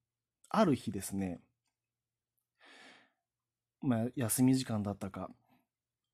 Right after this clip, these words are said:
その女の子と同じクラスの男子に僕話しかけられて、まあ、友達だったんですけど、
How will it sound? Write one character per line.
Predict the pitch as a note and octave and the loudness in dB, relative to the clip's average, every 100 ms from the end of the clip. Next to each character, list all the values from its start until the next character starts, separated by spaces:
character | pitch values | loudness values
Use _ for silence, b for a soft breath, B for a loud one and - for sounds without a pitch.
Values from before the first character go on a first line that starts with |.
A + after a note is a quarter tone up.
| _ _ - | _ _ -10
そ | - - G#3+ | -6 2 6
の | A3+ A3+ | 6 6
女 | G#3 A3+ A3+ A3+ A3+ | 6 6 8 8 6
の | F3 | 4
子 | C#3 A2 | 2 -6
と | - B2+ - | 0 -2 4
同 | D#3+ F#3 G#3+ | 4 6 6
じ | G3 | 4
ク | F#3+ - | -2 -2
ラ | G3+ C#3 | 0 0
ス | - G#2+ | 0 2
の | A#2 A2+ F#2+ - _ - | 4 4 0 -8 _ -10
男 | D3+ E3 E3 C3 | 2 8 8 6
子 | G2+ - G#2 | 2 -2 0
に | A2 A2+ F#2+ C#3 | 2 2 -2 -4
僕 | C3+ - | -6 -4
話 | - B2 B2+ | -2 0 0
し | - | -2
か | B2 | -2
け | B2+ | 0
ら | A#2+ | -2
れ | G2+ | -4
て、 | - F2 - | -6 -12 -4
ま | F3+ | -2
あ、 | |
友 | D#3 D3 | 0 0
達 | C#3 C3 | 0 0
だ | |
っ | B2+ | -4
た | G2+ | -4
ん | |
で | F#2+ | -6
す | F#2+ | -6
け | F#2+ | -6
ど、 | G2 F#2 | -4 -4